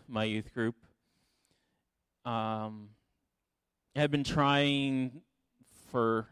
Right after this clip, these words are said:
as long as they've been friends, like, they've been friends for a lot of years, to chip away at that, you could say, but never really felt like he was getting wh-, anywhere, because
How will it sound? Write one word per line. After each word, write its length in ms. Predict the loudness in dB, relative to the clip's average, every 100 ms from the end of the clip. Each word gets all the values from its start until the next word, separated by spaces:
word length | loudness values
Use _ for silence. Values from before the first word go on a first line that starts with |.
| -12
as 100 | -4
long 240 | -2 0
as 80 | -2
they've 180 | -2 -4
been 140 | -10
friends, 400 | -6 -4 -4 -6
like, 120 | -6
they've 160 | -4 -2
been 140 | -4
friends 300 | -6 -6 -6
for 140 | -6 -4
a 40 |
lot 220 | -2 -2
of 60 | -2
years, 540 | -4 -6 -6 -10 -18 _ _ _ _ _ -12
to 720 | -2 2 4 4 4 2 0 -8 _ _ _ _ _ _ _ _ _ _
chip 280 | -2 0 0
away 280 | 0 2 2
at 100 | 0
that, 240 | 2 2
you 140 | 0 -6
could 200 | -8 -6
say, 380 | 0 0 -2 -8 _ _ _ 2
but 180 | 2
never 260 | 4 4 6
really 200 | 4 4
felt 340 | 2 2 2
like 220 | 2 2 0
he 120 | -2
was 140 | -2
getting 360 | 0 -2 0 -2
wh-, 100 | -2
anywhere, 520 | -2 -2 4 6 6 4
because 680 | 0 -2 0 0 -4 -14